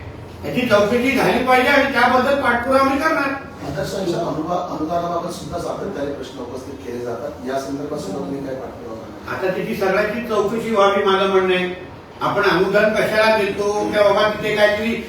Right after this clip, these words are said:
Speaker 1: चार मुलं शिकली पाहिजे असं काही अनुदान असतं, पण तिथे अगर त्याच्यामध्ये कसा भरवणार असतील,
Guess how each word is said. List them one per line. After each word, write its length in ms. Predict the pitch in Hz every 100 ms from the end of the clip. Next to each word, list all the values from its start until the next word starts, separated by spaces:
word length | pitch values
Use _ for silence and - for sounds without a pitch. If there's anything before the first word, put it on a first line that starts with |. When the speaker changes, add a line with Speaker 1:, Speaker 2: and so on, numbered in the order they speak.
| - -
Speaker 1:
चार 260 | 208 214
मुलं 240 | 214 220 220
शिकली 380 | - 190 226
पाहिजे 300 | 220 214 226
असं 200 | 220 226
काही 180 | 220 220
अनुदान 400 | 233 254 254 254
असतं, 680 | - - - - - - -
पण 200 | 170 165
तिथे 560 | 175 175 226 233 - - - -
अगर 300 | 165 214 220
त्याच्यामध्ये 460 | 180 208 214 220
कसा 360 | 226 185 220 233
भरवणार 500 | 208 202 208 226 220
असतील, 580 | - - 202 202 208